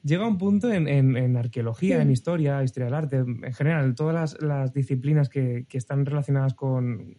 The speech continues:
Speaker 1: con, y que como ma-, como un punto de inflexión tienen el patrimonio también, eh, llega un punto en el que tenemos que encontrar las formas y los lenguajes y las estrategias, o como queramos llamarlo, de, de convertir ese público que en cierto momento es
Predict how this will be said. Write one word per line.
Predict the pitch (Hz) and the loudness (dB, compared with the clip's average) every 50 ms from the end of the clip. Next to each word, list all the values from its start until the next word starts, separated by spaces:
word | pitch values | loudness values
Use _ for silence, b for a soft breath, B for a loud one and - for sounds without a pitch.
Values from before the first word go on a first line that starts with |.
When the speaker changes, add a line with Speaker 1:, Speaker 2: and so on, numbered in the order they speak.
| _ - _ | _ -20 _
Speaker 1:
con, | - 131 127 - | -6 -6 -4 -4
y | 135 | -4
que | 123 139 127 | -4 -2 0
como | 135 131 131 | 0 2 2
ma-, | 131 127 120 120 - | 2 2 0 -2 -6
como | - - 131 123 123 120 117 - - 92 92 - - - _ _ | -4 -4 -2 -2 -2 -2 -6 -8 -10 -16 -16 -16 -18 -20 _ _
un | - 147 147 147 143 135 | -2 2 2 2 2 0
punto | - - 156 160 160 151 165 160 156 147 139 135 131 127 127 | 0 2 4 4 4 4 2 0 0 0 0 0 0 0 -2
de | 120 127 127 | 0 0 0
inflexión | 127 - 131 123 117 - 156 135 | 0 0 -2 -2 0 -2 0 2
tienen | 139 131 131 127 | 2 2 2 2
el | 117 | 0
patrimonio | 127 127 120 127 127 120 131 131 127 | -2 -6 -4 -4 -2 0 0 0 2
también, | 120 123 120 131 135 131 131 151 151 b b b b b b b b b b b | 0 0 0 0 0 0 0 -2 -4 b b b b b b b b b b b
eh, | - 135 135 | -2 0 2
llega | 131 143 151 180 | 2 2 0 0
un | 175 156 | -2 0
punto | 165 170 170 190 | 2 2 2 2
en | 190 | 2
el | 180 160 | 2 0
que | 139 143 143 139 135 131 123 117 - _ _ _ _ _ _ _ _ _ _ _ _ _ _ _ - _ 190 156 | 2 2 2 4 4 2 2 0 -4 _ _ _ _ _ _ _ _ _ _ _ _ _ _ _ -14 _ -6 -2
tenemos | - 151 160 170 151 | 0 2 2 2 2
que | 196 | 2
encontrar | 180 170 175 165 151 151 165 165 | 2 2 2 2 2 2 0 -2
las | 175 170 143 - | -2 -2 -4 -4
formas | - - 156 156 170 175 180 190 208 214 - _ _ _ _ _ _ _ _ _ _ - | -4 -2 0 0 0 0 0 -2 -4 -6 -8 _ _ _ _ _ _ _ _ _ _ -6
y | - 147 | -2 0
los | 131 135 131 120 | 2 2 2 2
lenguajes | 131 131 127 127 127 143 160 160 - 165 156 147 139 | 2 2 2 2 2 0 -2 -2 0 0 0 2 2
y | 143 135 | 2 2
las | 127 123 120 120 113 | 2 0 0 -2 -2
estrategias, | 127 123 - - 123 120 117 165 160 160 - 156 156 160 165 160 139 | -4 -6 -6 -6 -6 -4 -2 -2 -2 -2 0 -2 0 0 0 -2 -2
o | 135 123 123 123 - | -2 -2 -2 -4 -6
como | - - 131 131 123 | -4 -2 0 0 0
queramos | - 135 139 160 165 165 151 | -2 -2 0 2 2 2 2
llamarlo, | 156 151 151 156 160 175 175 170 | 2 2 2 0 0 -2 0 0
de, | 151 143 131 131 | 0 0 0 -2
de | 135 123 131 127 | -2 -2 -4 -2
convertir | - 139 131 131 131 123 139 156 | 0 2 2 2 2 2 0 -2
ese | 160 - 175 | -2 -2 -4
público | 151 139 165 180 170 156 165 147 | -6 -4 -4 -4 -4 -4 -4 -4
que | 143 143 139 139 - | -2 -2 -2 -2 -2
en | 139 135 127 | -2 -2 -2
cierto | - 156 147 - 175 | -2 -2 -4 -2 -4
momento | 175 170 170 170 165 156 | -2 -2 -2 -2 -2 -2
es | 151 143 - | -4 -6 -6